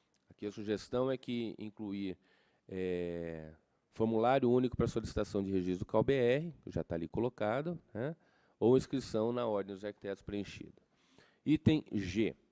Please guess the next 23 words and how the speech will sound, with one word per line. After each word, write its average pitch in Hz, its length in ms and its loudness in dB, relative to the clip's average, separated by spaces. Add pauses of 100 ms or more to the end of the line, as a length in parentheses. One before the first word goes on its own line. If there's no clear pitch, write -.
(500)
Declaração 147 680 0
do 160 60 2
arquiteto 139 360 2
urbanista 123 440 2
que - 120 -14
pretende 120 380 2
inscrever-se 104 500 -2
temporariamente 95 720 0
no 95 60 0
organismo 87 500 -2
de 90 80 -8
destino, 123 580 -2 (260)
indicando 113 520 0
um 101 40 4
arquiteto 101 640 -2
ou 123 60 -2
sociedade 98 560 -4
de 92 80 0
arquitetos - 500 -4
com 104 140 -4
registro 95 680 -4
barra 82 320 -2
inscrição 104 760 -4